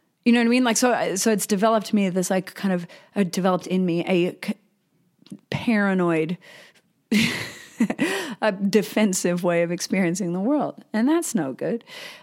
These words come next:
Uh, in transactional analysis, uh, they talk about different states of being.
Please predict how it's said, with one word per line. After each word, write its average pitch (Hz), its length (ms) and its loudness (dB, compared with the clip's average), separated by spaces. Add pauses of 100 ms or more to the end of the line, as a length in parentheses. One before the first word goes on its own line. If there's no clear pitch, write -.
Uh, 190 220 2
in 196 120 2
transactional 196 760 2
analysis, 170 840 -2 (200)
uh, 175 220 -2
they 175 180 0
talk 180 280 0
about 175 180 -2
different 175 280 -4
states - 520 -2
of 170 220 -8
being. 185 440 0